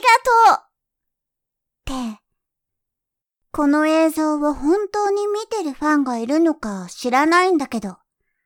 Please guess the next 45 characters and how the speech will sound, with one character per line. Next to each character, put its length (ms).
そ 240
う 60
い 180
う 60
体 280
で 120
撮 160
っ 80
て 180
い 60
き 160
ま 120
す 120
よ 180
っ 40
て 140
プ 180
レ 140
イ 40
で 220
す。 260
あ、 60
は 80
ー 60
い。 60
余 260
計 240
な 160
こ 160
と 120
は 200
言 160
い 60
ま 180
せ 380
ん。 100
台 320
本 280
通 220
り 140
に 140
や 100
り 100
ま 240
す。 260